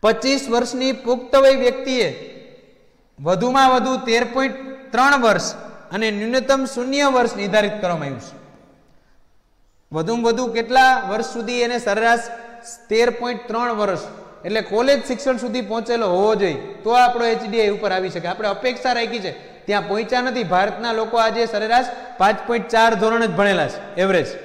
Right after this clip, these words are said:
જે આપણે તેર ધોરણ સુધી લઈ જવાનું છે. અહીંયા જોઈએ તો કે આ વર્ષો શાળાકીય સરેરાશ પાસેથી પાંચ પોઇન્ટ ચાર છે,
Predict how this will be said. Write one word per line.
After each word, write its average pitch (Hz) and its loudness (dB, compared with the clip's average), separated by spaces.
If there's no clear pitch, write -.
જે 165 0
આપણે 214 2
તેર 269 4
ધોરણ 240 2
સુધી 226 -4
લઈ 214 -2
જવાનું 160 0
છે. - -14
અહીંયા 247 0
જોઈએ 233 2
તો 226 0
કે 254 2
આ 240 6
વર્ષો 247 2
શાળાકીય 240 2
સરેરાશ 247 0
પાસેથી 247 -4
પાંચ 214 -2
પોઇન્ટ 269 -2
ચાર 254 4
છે, 180 0